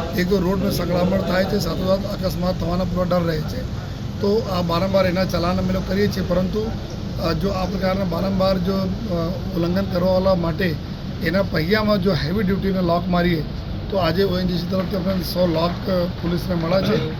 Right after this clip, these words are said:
જે લગભગ કિંમત બી કરીબ આઠ હજાર રૂપિયાના આસપાસ એક લોક છે. જો તો એક એના આપણને ટ્રાફિક પોલીસના અમે લોકો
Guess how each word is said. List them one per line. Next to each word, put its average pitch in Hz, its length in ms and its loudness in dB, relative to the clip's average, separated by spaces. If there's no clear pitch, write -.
જે 180 180 2
લગભગ 165 300 2
કિંમત 180 300 -2
બી 175 120 -2
કરીબ 180 240 0
આઠ 170 160 2
હજાર 175 180 2
રૂપિયાના 180 340 -2
આસપાસ 185 380 -2
એક 202 180 4
લોક 160 200 0
છે. - 180 -6
જો - 160 -6
તો 196 180 0
એક 196 280 2
એના 190 480 2
આપણને 185 400 2
ટ્રાફિક 170 260 0
પોલીસના 180 440 0
અમે 175 140 0
લોકો 175 380 0